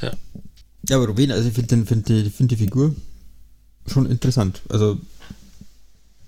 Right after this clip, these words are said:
Speaker 2: nicht eindimensional, sondern sehr vielschichtig. Sie hat ja dann auch mal in einem dieser Zwischenspiele so einen Auftritt, also sehr mysteriös gezeichnet.
Speaker 1: Ja, genau. Ja, das ist natürlich alles noch so ein, erstmal so ein,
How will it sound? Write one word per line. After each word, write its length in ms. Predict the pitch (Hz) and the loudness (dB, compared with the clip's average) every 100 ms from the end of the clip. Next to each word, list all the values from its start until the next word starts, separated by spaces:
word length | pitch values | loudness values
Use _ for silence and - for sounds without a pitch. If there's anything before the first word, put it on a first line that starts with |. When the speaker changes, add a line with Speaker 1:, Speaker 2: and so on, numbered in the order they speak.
| - | -2
Speaker 2:
nicht 340 | 135 165 - 113 | 2 2 0 0
eindimensional, 840 | 151 151 147 139 127 117 117 123 | 2 2 2 2 2 0 0 0
sondern 240 | 127 113 110 | 2 0 2
sehr 120 | 110 | 0
vielschichtig. 640 | - 143 139 135 123 - - - - - - - | 2 0 2 0 -2 -4 -10 -14 -20 -20 -20 -10
Sie 180 | - 123 | 0 2
hat 80 | |
ja 60 | 120 | 2
dann 140 | 117 | 2
auch 60 | 120 | 2
mal 120 | 123 120 | 2 2
in 100 | 117 | 0
einem 280 | - 120 120 | 2 2 4
dieser 260 | 117 110 | 2 0
Zwischenspiele 680 | - 160 156 147 - 143 135 | 0 0 2 0 2 2 2
so 140 | - | 0
einen 80 | 127 | 0
Auftritt, 640 | - 135 - - 135 - - - | 0 -2 -2 0 0 -2 -10 -4
also 220 | 113 104 98 - - - - - | 0 0 -2 -4 -4 -4 -6 -6
sehr 260 | 123 - 120 | -4 0 2
mysteriös 680 | 117 - - 107 101 104 - | 2 0 0 0 0 -4 -4
gezeichnet. 560 | 95 - - - - - - - | -4 -4 -6 -6 -10 -10 -18 -6
Speaker 1:
Ja, 340 | - 92 92 98 | 2 2 0 -4
genau. 280 | - 90 85 - _ _ _ _ _ _ _ _ - - - | -2 0 0 -6 _ _ _ _ _ _ _ _ -20 -20 -4
Ja, 220 | 92 90 110 | 0 2 2
das 140 | 95 | 0
ist 40 | |
natürlich 300 | 101 - 92 | -2 0 0
alles 220 | 95 92 - | 2 0 0
noch 120 | 87 | -2
so 100 | - | -2
ein, 40 | - | 0
erstmal 280 | - 87 | 0 0
so 80 | 82 | 2
ein, 140 | 80 | 2